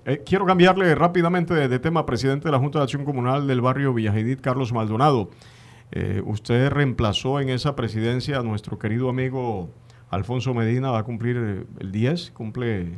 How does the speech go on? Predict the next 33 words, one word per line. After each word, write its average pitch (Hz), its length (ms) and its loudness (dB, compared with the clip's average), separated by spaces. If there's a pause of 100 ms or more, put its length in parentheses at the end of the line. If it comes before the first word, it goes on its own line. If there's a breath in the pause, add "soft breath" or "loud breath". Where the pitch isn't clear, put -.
otro, 107 400 -4
otro 92 220 -6
mes 110 240 -2
de 113 120 -2
su, 90 260 -8 (580 soft breath)
de 95 140 -4
su 90 160 -4
asesinato. 98 640 -2 (180)
Fue 101 120 -8
asesinado 104 460 0
el 104 100 0
diez 110 340 0 (100)
de, 95 240 0 (120)
de 101 80 0
abril. 101 360 2 (140)
¿En 120 140 -2
qué 156 120 4
va 190 120 4
el 185 80 2
proyecto 165 460 2
aquel 160 260 -2
de 160 100 0
cambiarle 131 480 0
el 143 140 -4
nombre 147 240 -2
al 135 80 0
barrio 139 260 0
Villa 117 200 2
Jaidit 107 320 2
y 147 60 2
ponerle 131 420 -2
Alfonso 135 340 -2
Medina? 151 400 -2